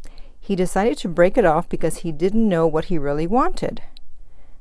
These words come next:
Well, he knew that he didn't want <laughs> miscommunication, disagreements, and pettiness.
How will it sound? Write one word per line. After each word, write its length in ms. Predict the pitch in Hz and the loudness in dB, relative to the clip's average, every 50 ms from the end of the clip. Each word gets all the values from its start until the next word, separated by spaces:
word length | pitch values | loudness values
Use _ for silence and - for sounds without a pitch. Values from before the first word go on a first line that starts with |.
| - - - | -14 -12 -4
Well, 260 | - 214 185 165 196 | -2 0 2 2 2
he 200 | 208 202 - 202 | 0 -2 -2 -2
knew 200 | 185 175 180 214 220 | 0 2 2 2 4
that 160 | 180 165 156 | 2 2 0
he 140 | - - 185 | -2 -6 -4
didn't 320 | 156 - 190 165 156 - | 0 0 -2 -2 -2 -2
want 420 | - 175 170 165 175 - - - - | -2 0 0 0 -2 -6 -8 -8 -6
<laughs> 60 | - - | -2 -2
miscommunication, 880 | 180 185 - - - 202 190 185 180 170 - 214 196 185 - 220 190 | -2 -2 -2 -2 0 0 0 0 -2 0 2 2 2 4 2 2 2
disagreements, 760 | 196 202 - - 185 165 180 220 240 226 208 - 214 208 - | 2 2 2 0 0 2 4 6 6 6 6 4 2 2 2
and 260 | - - 185 190 170 - | 2 2 2 2 2 2
pettiness. 680 | 233 240 226 226 220 170 - - 131 - - 262 - | 0 2 4 4 4 4 2 -2 -4 -6 -6 -6 -6